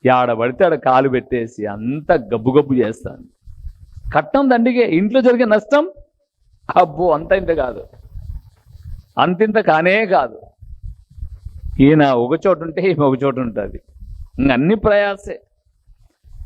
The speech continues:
కాబట్టి మనం అనుకుంటాం, "ఆ, ఎందుకు ఇది తక్కువ?" అని అంటాం. అది అట్లే ఉంటది, అది అట్లే ఉంటది. దేని విలువ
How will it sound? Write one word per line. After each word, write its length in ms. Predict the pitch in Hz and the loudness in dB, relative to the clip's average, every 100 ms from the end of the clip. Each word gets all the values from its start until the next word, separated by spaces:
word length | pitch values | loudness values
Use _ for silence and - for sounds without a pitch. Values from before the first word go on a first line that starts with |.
| - - - | -16 -14 -2
కాబట్టి 220 | 202 254 | 2 4
మనం 180 | 233 214 | 4 4
అనుకుంటాం, 520 | 214 262 311 269 180 - 131 | 2 2 0 2 0 -2 0
"ఆ, 300 | 175 240 277 | 4 6 4
ఎందుకు 680 | 175 226 185 302 302 302 - | 4 0 0 0 0 -2 -4
ఇది 120 | 131 | -4
తక్కువ?" 600 | 151 156 156 - - 247 | -2 -4 -6 -14 -4 4
అని 160 | 285 226 | 6 6
అంటాం. 400 | 190 180 131 101 _ _ _ _ - | 2 2 0 -4 _ _ _ _ -4
అది 220 | 131 117 160 | -2 2 2
అట్లే 300 | 156 147 156 | 0 -2 0
ఉంటది, 460 | 131 117 120 95 - - - _ _ _ _ _ _ _ - 143 | 0 -2 -2 -4 -18 -20 -20 _ _ _ _ _ _ _ -4 -2
అది 180 | 131 | 2
అట్లే 280 | 156 156 156 | 0 0 -4
ఉంటది. 500 | 139 113 110 - _ - - - - _ _ - - | -4 -8 -10 -12 _ -20 -18 -18 -18 _ _ -18 -2
దేని 300 | 110 147 151 | 4 6 6
విలువ 460 | 147 180 202 330 | 6 6 6 4